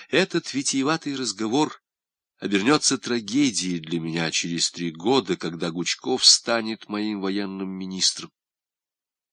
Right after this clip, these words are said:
А потому он с превеликим удовольствием сделает из моей бравой личности последнее дерьмо собачье.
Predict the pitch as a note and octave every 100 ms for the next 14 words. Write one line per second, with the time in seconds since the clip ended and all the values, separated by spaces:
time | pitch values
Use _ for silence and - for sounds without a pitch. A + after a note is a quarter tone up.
0 | _ _ _ _ _ - - - - F2
1 | F2 F2 - - B2+ G3+ F#3+ F3+ F3+ -
2 | D3 C#3 A#2+ A#2 G#2 G#2+ F#2 - - -
3 | E2 - _ _ _ _ _ _ _ -
4 | - - - C#3+ G3+ G3 F#3+ F#3 E3+ D#3
5 | D#3+ D#3+ D3+ G#2 G#2 C3 B2 B2+ A#2+ A2
6 | - - B2 - - - - - - _
7 | _ _ _ _ _ _ _ _ _ _
8 | _ E2+ - - - E2+ - - F#2+ F2
9 | E2 E2+ - - E2 G#2 C#2+ C#3+ - -
10 | _ _ _ _ _ - - - - -
11 | - -